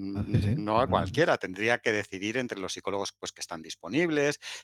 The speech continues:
Speaker 2: eh, que es, que es, trabajan en el área que, que el paciente que requiere. Entonces, tenía que ser cosas muy específicas. Y cuando le contabas el caso a, con la, con la gente, eh, bueno, pues,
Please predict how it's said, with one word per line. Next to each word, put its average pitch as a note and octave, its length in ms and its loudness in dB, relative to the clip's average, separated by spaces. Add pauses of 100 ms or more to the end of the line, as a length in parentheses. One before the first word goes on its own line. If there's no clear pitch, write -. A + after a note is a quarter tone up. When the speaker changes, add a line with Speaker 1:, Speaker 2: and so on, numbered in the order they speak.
Speaker 2:
eh, F#2+ 200 0
que G#2 180 0
es, - 420 -4
que G#2+ 80 0
es, - 180 -2
trabajan G2+ 480 2
en G#2 260 0
el G2 240 -2
área G#2 500 4
que, G2 300 -6
que G#2 160 -4
el G#2 240 -6 (100)
paciente G#2 480 0
que G#2 80 -4 (240)
requiere. D3+ 640 2 (280)
Entonces, - 300 -4
tenía A2 320 0
que C3+ 120 -4
ser C3 200 2
cosas B2+ 240 -2
muy C3+ 100 0
específicas. F#2+ 680 -6
Y G2+ 100 -14 (160)
cuando G2 240 0
le F#2 100 -6
contabas A2 440 0
el C3 100 -6
caso C3+ 340 -2
a, F2+ 720 -4
con F2 120 -16
la, E2+ 260 -14
con F2+ 80 -14
la E2+ 80 -18 (120)
gente, G2 420 -8
eh, G#2 120 -14 (160)
bueno, F2 300 -12 (180)
pues, - 220 -10